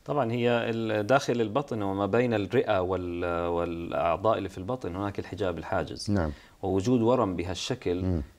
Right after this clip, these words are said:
Speaker 1: يمنع حركة الحجاب الحاجز اللي
Speaker 2: مم.
Speaker 1: هي ال-، ال-، السبب الرئيسي أو المسهل لعملية انتفاخ الرئة في، في التنفس.
Speaker 2: نعم.
Speaker 1: فعندما يكون هناك أي شيء يمنع هذه الحركة لل-، لل-، للحجاب الحاجز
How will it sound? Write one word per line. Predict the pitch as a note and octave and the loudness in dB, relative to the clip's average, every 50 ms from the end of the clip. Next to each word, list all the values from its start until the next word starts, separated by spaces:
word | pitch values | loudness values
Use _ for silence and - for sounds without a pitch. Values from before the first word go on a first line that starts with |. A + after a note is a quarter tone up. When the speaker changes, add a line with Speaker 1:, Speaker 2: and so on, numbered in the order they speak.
| - | -4
Speaker 1:
يمنع | - G2+ A#2 C3+ C#3+ B2+ A2+ F#2+ | 0 2 4 4 4 4 2 2
حركة | - - C#3 C3+ C3 C3 - A2 - | 0 0 0 0 0 -2 -4 -6 -6
الحجاب | F#2+ - - F#2+ F2 G2 F#2 F2 E2+ | -6 -6 -6 -4 -2 0 0 0 -2
الحاجز | E2 - - G2+ F#2 D#2+ D#2+ D2+ E2+ | -2 -2 -2 -2 0 -2 -2 -4 -2
اللي | E2+ E2+ E2+ | 0 0 2
Speaker 2:
مم. | G#2 | 2
Speaker 1:
هي | G#2+ G2+ G2+ | 4 4 4
ال-، | F#2+ F#2+ F#2+ - - F#2 F2+ E2 | 4 4 4 2 0 -4 -4 -4
ال-، | E2 F2 F2 E2+ E2+ E2+ E2 D#2+ D#2+ D#2+ D#2+ D2+ - - - - - - - - - | -4 -2 -2 0 0 2 2 2 4 4 2 2 0 -4 -10 -18 -20 -20 -14 -10 -8
السبب | F#2 - - - C3 C3 B2 A2 | -6 -2 2 2 4 6 6 4
الرئيسي | A2 G#2+ A2 - D3 D3+ C#3+ - - G#2 G#2 B2+ - | 4 4 4 2 2 0 0 -2 -2 0 0 0 0
أو | - - G2+ G2+ | 0 0 2 2
المسهل | G2+ F#2+ G#2 G2+ - F3 D#3+ C#3 A#2+ G2+ F2+ F2+ F2+ F#2 G2 G2 G2 G#2 - - - - - | 2 0 0 0 2 2 2 0 0 -2 -2 0 0 2 2 4 4 2 0 -2 -10 -10 -4
لعملية | G2+ G2+ G#2+ G#2+ G#2+ A#2+ A#2+ A2 G#2 G#2 - - - - - | 0 2 2 4 4 4 6 6 6 4 2 0 -12 -10 -10
انتفاخ | G2+ - - - - D3 D3 C#3 - A2+ | -8 -8 -6 -2 0 0 0 0 0 -2
الرئة | G2 G2+ A2 - - F2+ | 0 0 2 2 0 -2
في، | - - F#2 F#2 - | -2 -2 -2 -2 -2
في | - G2 | -4 -6
التنفس. | F2+ - F2 E2+ G2 F#2 - - C#2 - - - | -6 -4 -4 -4 -4 -4 -6 -10 -10 -6 -2 0
Speaker 2:
نعم. | G#2 F#2 E2 D#2 C#2+ - - - - - - - | 2 2 2 0 -2 -6 -10 -18 -20 -20 -12 -4
Speaker 1:
فعندما | - - G2 A2 A#2+ C3+ C#3+ D3 C#3+ | -2 0 2 4 6 6 6 6 6
يكون | C3 - - C#3+ C3 C3 | 4 4 2 2 2 4
هناك | C3+ C3 B2+ A2+ - - - - | 2 2 2 0 -2 -4 0 0
أي | C3+ C3+ | 2 2
شيء | B2 - - C3+ A#2+ A2+ - | 2 2 2 4 4 4 4
يمنع | G#2 A2 A#2 A2+ A2 G2 | 2 2 2 2 2 0
هذه | G2 A2+ A2+ G2+ F#2+ F#2 F#2 | 0 0 0 0 0 0 0
الحركة | E2+ - - C3 A#2 G2+ - - F2 E2+ | -2 0 0 2 2 0 0 0 -2 -2
لل-، | F2 F2 E2 E2+ F2 F2 F2 E2+ | 0 0 -2 -2 -2 -4 -2 0
لل-، | E2+ E2+ E2 E2 E2 E2 D#2+ E2 E2 E2 D#2+ D#2+ D#2+ D#2+ D#2+ D#2+ D#2 - - - - - - - - - | 0 0 0 0 0 0 2 2 2 2 2 2 2 0 0 -2 -6 -8 -12 -20 -20 -20 -20 -20 -12 -6
للحجاب | - F#2 F2+ E2+ - G2+ F#2+ A#2 A#2+ A2 | -4 -2 -2 -2 -2 2 4 4 4 4
الحاجز | G2+ F#2 - B2 B2+ A#2 G2+ G2 G2 G#2+ A#2+ A#2+ - | 2 0 -2 0 0 0 0 0 0 -2 -2 -4 -10